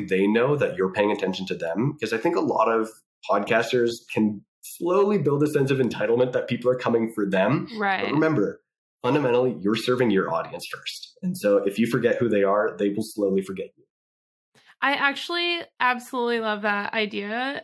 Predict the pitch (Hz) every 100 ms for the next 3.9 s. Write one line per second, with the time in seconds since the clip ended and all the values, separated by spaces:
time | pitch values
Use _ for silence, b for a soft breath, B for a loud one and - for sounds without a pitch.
0 | - 277 294 - 294 294 403 466 453 -
1 | 320 330 330 320 302 - _ 247 240 240
2 | - 254 277 - 254 262 277 254 247 240
3 | 240 233 226 254 294 247 240 240